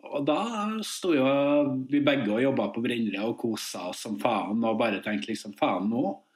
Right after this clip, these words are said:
nå koser jeg meg, nå har jeg ikke hatt noen dårlige dager på dritlenge. Jeg føler det her gir mening, jeg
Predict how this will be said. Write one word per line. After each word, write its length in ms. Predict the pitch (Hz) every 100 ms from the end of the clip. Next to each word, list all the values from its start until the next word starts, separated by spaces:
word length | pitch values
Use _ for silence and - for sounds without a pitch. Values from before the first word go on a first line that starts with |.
| _ _ _ _ -
nå 340 | 135 151 170
koser 340 | 180 180 - 104
jeg 80 | 98
meg, 220 | 135 160
nå 80 | 156
har 80 |
jeg 60 | 139
ikke 100 | 123
hatt 140 | 127 127
noen 140 | 127
dårlige 500 | 127 127 113 98 107
dager 320 | 117 101 92 -
på 120 | 104
dritlenge. 800 | 120 123 - 104 107 139 143 135
Jeg 640 | 131 127 123 123 120 120 117 _ _ _ _ _ -
føler 400 | 131 117 107 113
det 100 | 117
her 200 | 117 113
gir 200 | 110 113
mening, 520 | 120 123 107 110 139
jeg 460 | 123 123 123 117